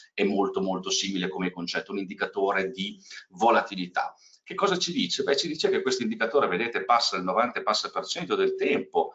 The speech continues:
a oscillare all'interno delle bande, ma poi periodicamente, vedete, ha delle situazioni di eccesso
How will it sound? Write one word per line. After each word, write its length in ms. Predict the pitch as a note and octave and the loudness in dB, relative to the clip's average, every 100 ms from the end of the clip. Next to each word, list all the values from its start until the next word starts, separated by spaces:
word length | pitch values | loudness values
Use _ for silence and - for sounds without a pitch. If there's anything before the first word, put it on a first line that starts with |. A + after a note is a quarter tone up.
| _ | _
a 120 | - G#2 | 0 2
oscillare 560 | G#2 - G2 F#2+ G#2+ | 2 -2 2 4 6
all'interno 460 | F#2+ F2+ - G2 F#2 | 2 0 2 2 2
delle 180 | F#2 F#2 | 0 2
bande, 360 | E2+ D#2+ - | 4 2 0
ma 140 | A2 A2 | -2 2
poi 200 | B2+ - | 2 4
periodicamente, 840 | C#3 B2+ B2+ C3+ - - - - | 4 4 2 0 -2 -2 -4 -4
vedete, 480 | - - F#3+ G#3 - - - - | -2 -2 -2 -2 -4 -6 -10 0
ha 140 | F3 | 2
delle 160 | A2+ G#2 | 4 0
situazioni 540 | A2 A2+ A2 B2+ G#2 | 0 -2 -2 0 0
di 140 | G2+ | 2
eccesso 840 | G#2+ - - B2 A2 - - F#2+ | 0 2 2 2 0 -2 -4 -6